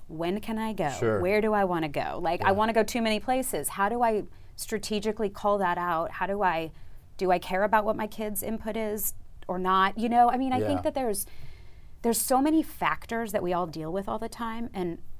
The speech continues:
Speaker 1: I could just say, like, "Oh, it's summer, we're just gonna go to the beach," you know?
Speaker 2: Yeah.
Speaker 1: Or I could just be more thoughtful about it and be proactive in my planning. And that's an aspect of designing my experience. But
Speaker 2: Yeah.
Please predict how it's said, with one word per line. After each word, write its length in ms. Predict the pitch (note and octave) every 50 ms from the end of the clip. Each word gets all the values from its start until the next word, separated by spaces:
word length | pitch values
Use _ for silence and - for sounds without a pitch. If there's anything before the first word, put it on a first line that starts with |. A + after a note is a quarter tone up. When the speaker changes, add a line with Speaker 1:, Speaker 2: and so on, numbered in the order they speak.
| - -
Speaker 1:
I 100 | - G#3
could 220 | A3+ - - G4+ -
just 200 | B3+ A3 - -
say, 200 | - F#3 F3 F3
like, 260 | E3+ D#3 D3+ - - - - - - - - - - - - -
"Oh, 180 | - F4+ A#4 G4+ G#4
it's 80 | - -
summer, 380 | - F#4+ A4 C5 B4 A4+ F4
we're 120 | B3 D4 D4+
just 180 | F4 F#4 -
gonna 100 | G4+ G4 E4
go 120 | F#4+ F#4+
to 80 | F4+ -
the 80 | F4+
beach," 460 | C4 G4 A4+ G4+ G#3 - - - -
you 140 | A3+ A3 A3+
know? 80 | G3+ G3 F#3
Speaker 2:
Yeah. 300 | F#3+ A3 A3+ G3 F3+ - - -
Speaker 1:
Or 160 | D4 F4 G#4
I 180 | A#4 A4+ G#4+ G#4
could 300 | - D4 A#3 G3 G3+ -
just 220 | - A#3+ A#3 A#3 -
be 140 | A#3+ A#3+
more 240 | A3+ A3 G#3 G3+ G3
thoughtful 540 | G3 - - F#3 G#3+ C4+ - - B3+ A#3 A3
about 320 | F#3 D#3+ D#3+ D#3 D3+ D3
it 160 | D#3+ D#3+ E3+ -
and 160 | G3 F3 E3 - - - - -
be 120 | G#3 G3
proactive 680 | F#3+ - - G3 F3 E3 D3 D3+ D3+ - F#3+ F#3 F3+ E3+
in 160 | F#3 D#3+ D#3 - - -
my 180 | E3+ D#3+ E3
planning. 640 | - - - E3+ D#3+ E3 F3+ G3+ G#3+ B3 C4+ C#4+ - - - - - -
And 140 | - A#3 B3+
that's 200 | C4+ D4+ - D#4+
an 80 | D4+
aspect 420 | C#4+ D4 D4 C#4+ - - - - B3+
of 100 | A3+ G#3+
designing 680 | A#3+ A3+ A#3+ A#3 B3+ C4 A3+ F#3+ F3 F3 F3 F3+ F#3 - - - - -
my 140 | - G3 G3 F#3+
experience. 840 | F3+ - - - C4 D4+ C#4+ F#3 - - - - - - - - -
But 220 | - G3+ F#3 F#3 -
Speaker 2:
Yeah. 100 | -